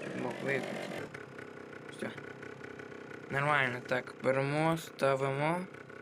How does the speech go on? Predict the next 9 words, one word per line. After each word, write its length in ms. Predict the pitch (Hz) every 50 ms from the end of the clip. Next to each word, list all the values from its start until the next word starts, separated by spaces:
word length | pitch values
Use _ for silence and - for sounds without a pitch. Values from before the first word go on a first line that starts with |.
| - - - - - - - - - - 120 120 123
заглушить. 960 | 135 135 131 - - - 127 123 127 123 - - - - - - - - - - - - - - - - - - - - - - - - - - - - - - -
І 120 | - 139 147
все, 280 | 135 - - 143 135
ми 180 | 127 139 165 165
вдома. 380 | 151 131 123 127 123 120 113 -
А, 160 | 123 123 117
світ 200 | - - - 120
надо 220 | 117 113 113 -
виключити. 400 | 113 113 - - 117 - - _